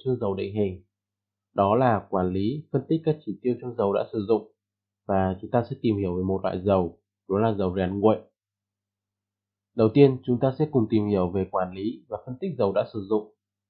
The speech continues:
Các chỉ tiêu cần kiểm soát đối với dầu định hình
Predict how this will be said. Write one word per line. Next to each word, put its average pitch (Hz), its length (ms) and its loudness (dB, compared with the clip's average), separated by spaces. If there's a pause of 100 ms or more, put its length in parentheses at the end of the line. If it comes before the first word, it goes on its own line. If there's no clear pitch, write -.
(880)
Các 196 180 4
chỉ 113 200 0
tiêu 151 200 8
cần 107 140 4
kiểm 101 220 0
soát 156 280 0
đối 101 100 2
với 113 180 2
dầu 110 120 4
định 98 200 -2
hình 101 240 -6